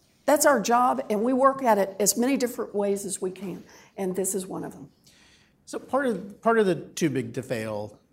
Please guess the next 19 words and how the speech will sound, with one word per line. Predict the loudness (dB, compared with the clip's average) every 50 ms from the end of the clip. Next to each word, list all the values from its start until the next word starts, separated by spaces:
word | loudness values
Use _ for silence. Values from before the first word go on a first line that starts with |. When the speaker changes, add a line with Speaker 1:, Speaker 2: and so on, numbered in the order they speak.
| _ _ _ -10
Speaker 2:
it, | -10
while | -10 -10 -10 -14 -18 -12 -6 -2 0 0 2
obviously | 2 0 0 -2 -4 -4 -6 -6
there's | -8 -8 -6 -6
investor | -6 -6 -6 -6 -8 -8 -12 -12
perceptions, | -12 -6 -2 -2 -2 -2 -2 -4 -6 -6 -6 -8 -8
there's | -10 -8 -8
activities | -8 -8 -8 -8 -8 -6 -6 -6 -6 -8 -8 -10 -10
of | -10
the | -12 -10
bank, | -8 -6 -4 -4 -4 -4 -6 -6 -8
the | -6 -6 -4
other | -4 -4 -4 -6 -6 -8 -10 -8
side | -4 -2 -2 -2 -2
of | -2 -4
it | -6 -6 -6
seems | -8 -8 -8 -8 -8 -10
to | -10
be | -8 -6 -6 -6 -6 -8 -10